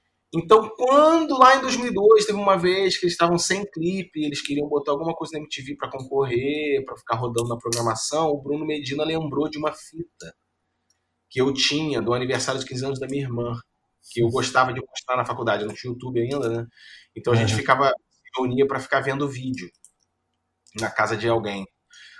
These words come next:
Speaker 1: Normalmente na casa do Márcio Pimenta, que é um outro amigo nosso que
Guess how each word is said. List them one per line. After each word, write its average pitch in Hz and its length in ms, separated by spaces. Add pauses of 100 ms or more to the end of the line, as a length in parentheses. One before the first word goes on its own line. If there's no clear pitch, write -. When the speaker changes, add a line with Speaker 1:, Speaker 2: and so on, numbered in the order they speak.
(160)
Speaker 1:
Normalmente 143 300
na 156 80
casa 156 220
do 156 100
Márcio 143 280
Pimenta, 127 380
que - 120
é - 0
um 110 40
outro 110 140
amigo 113 220
nosso 101 400
que 78 380